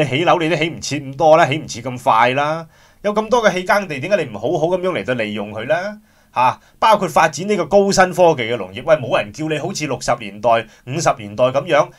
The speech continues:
嚇，走去深耕密植啊，係咪先啊？嗰啲啊太過辛苦，亦都呢唔符合呢個經濟原則嘅，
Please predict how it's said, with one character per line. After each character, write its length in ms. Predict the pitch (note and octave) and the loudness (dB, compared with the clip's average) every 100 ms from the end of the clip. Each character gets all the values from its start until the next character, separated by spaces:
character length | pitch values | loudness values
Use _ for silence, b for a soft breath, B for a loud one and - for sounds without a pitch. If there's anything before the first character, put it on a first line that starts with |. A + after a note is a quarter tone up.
| b - | b 2
嚇， 160 | C3 | 2
走 140 | C3 F3+ | 4 2
去 100 | D3+ | 2
深 240 | F#3+ F#3 | 0 2
耕 220 | F#3 E3+ | 2 2
密 80 | B2+ - | 0 -4
植 120 | B2+ A#2+ | -8 0
啊， 320 | D3+ E3 F#3 | 6 6 6
係 80 | D3+ | 4
咪 100 | A#2+ | -2
先 220 | A#2 E3 | -6 -4
啊？ 100 | D3 A2+ | -4 -2
嗰 160 | C3+ | -4
啲 120 | F#3 | -2
啊 20 | E3 | -2
太 160 | - | -2
過 100 | C#3+ | -2
辛 220 | C#3 D#3 | -2 -2
苦， 220 | C#3 C3+ D#3+ | -4 -10 -10
亦 80 | |
都 200 | C3 F#3 | -10 -6
呢 80 | F3 D#3 | -4 -4
唔 120 | - | -6
符 220 | - G3 | -14 -8
合 100 | - | -8
呢 60 | E3+ | -4
個 80 | D3 | -4
經 240 | C#3+ D3+ | -4 -2
濟 140 | C3+ A#2 | 2 2
原 200 | F#2 F2+ | 0 0
則 120 | D3 | 0
嘅， 220 | C3+ G#2 | 2 -2